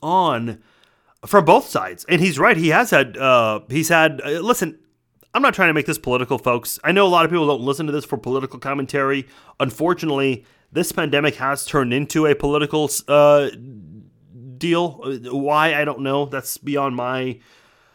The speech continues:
comprehension. Uh, and I think, I, I mean, I don't know. Is there anyone that can logically explain why this is,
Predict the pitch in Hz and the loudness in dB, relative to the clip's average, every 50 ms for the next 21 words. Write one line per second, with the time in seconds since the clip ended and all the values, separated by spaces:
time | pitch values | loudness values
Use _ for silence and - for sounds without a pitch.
0 | _ _ _ - - - - _ _ _ - 143 135 123 - 139 131 127 131 120 | _ _ _ -20 -20 -20 -20 _ _ _ -2 -2 -2 0 0 0 0 0 -2 -2
1 | - 143 139 139 127 113 104 - 123 131 127 127 127 127 123 123 123 120 113 117 | -2 -2 -2 -2 -4 -8 -10 -8 -4 0 0 2 2 2 2 2 2 0 -2 -4
2 | 131 127 123 127 131 131 127 123 117 123 117 - 131 120 110 - - - 123 135 | -6 -8 -8 -8 -8 -8 -8 -6 -8 -8 -6 -6 -8 -8 -8 -12 -16 -14 -12 -10
3 | 135 139 147 160 151 175 240 262 262 262 277 285 294 262 233 226 214 185 277 277 | -8 -6 -6 -2 0 2 2 4 6 6 6 6 4 4 4 2 4 4 4 4
4 | 262 262 262 269 262 247 240 - - 208 170 156 156 156 160 156 160 156 160 156 | 4 4 2 0 0 2 0 0 2 2 2 4 4 2 2 0 0 -2 -2 -2
5 | - - - 151 147 139 127 120 120 120 127 131 135 131 113 135 131 120 110 - | -2 -2 0 0 2 2 2 2 2 2 2 0 0 -2 -2 -2 -2 -2 -4 -8
6 | - - | -12 -18